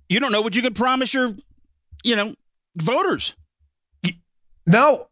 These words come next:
Speaker 1: You know what I'm
Speaker 2: Because
Speaker 1: saying?
Speaker 2: he's, the guy is strategically and tactically entirely unpredictable.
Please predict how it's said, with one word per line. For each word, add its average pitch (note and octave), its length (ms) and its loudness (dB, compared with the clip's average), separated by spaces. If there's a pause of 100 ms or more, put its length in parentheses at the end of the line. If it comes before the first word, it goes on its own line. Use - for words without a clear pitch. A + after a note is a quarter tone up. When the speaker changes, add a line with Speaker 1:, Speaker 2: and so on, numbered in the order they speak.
(140)
Speaker 1:
You B3 100 2
know E4 100 2
what C#4 80 2
I'm A3 60 2
Speaker 2:
Because G#3+ 240 4
Speaker 1:
saying? C4+ 120 2
Speaker 2:
he's, G3 200 -8
the B3+ 100 2
guy C4 340 4
is A3+ 360 0
strategically C4 840 4
and A3+ 100 2
tactically A#3 540 2
entirely A3+ 520 4
unpredictable. A3 760 2